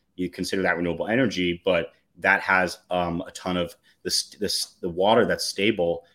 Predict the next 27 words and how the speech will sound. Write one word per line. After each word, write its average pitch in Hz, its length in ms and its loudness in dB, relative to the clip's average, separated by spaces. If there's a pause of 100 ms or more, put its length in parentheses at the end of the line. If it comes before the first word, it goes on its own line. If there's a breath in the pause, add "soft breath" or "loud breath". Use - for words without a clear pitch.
(140 soft breath)
and 90 200 -4
is, 85 200 -6
is, - 160 -8
like, - 120 -4
stale 107 440 2
actually 90 420 -4 (100)
causes, 92 420 -2
like, 90 220 -2
C - 240 -4
O 90 60 0
two 117 160 -2
emissions - 520 -4
and 85 120 -10
has, 87 320 -4 (300 soft breath)
uh, 85 260 -2 (140)
you 87 100 -8
know, 82 80 -6
biogas 87 880 2
and, 85 220 -6
uh, 85 220 0
different 90 240 -8
types 87 200 -2
of 85 80 -4
issues 98 400 -2
with 87 140 -2
it. 87 120 -4
So, 90 240 0